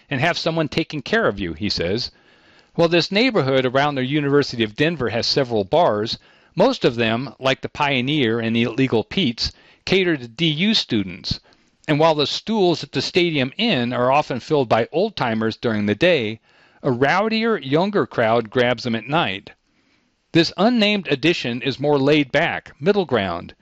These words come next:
It's a simple spot to get a drink and maybe run into a few old, or new, friends, which is exactly what happened when I stopped by to chat.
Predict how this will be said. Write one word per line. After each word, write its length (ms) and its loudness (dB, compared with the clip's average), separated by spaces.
It's 140 0
a 60 2
simple 360 0
spot 420 0
to 80 -6
get 160 0
a 60 0
drink 400 -2
and 120 -4
maybe 240 2
run 280 0
into 240 0
a 40 2
few 380 -2
old, 500 0
or 200 0
new, 340 2
friends, 640 -2
which 180 2
is 120 2
exactly 440 2
what 160 2
happened 400 0
when 160 0
I 200 2
stopped 420 0
by 220 0
to 80 -2
chat. 480 -4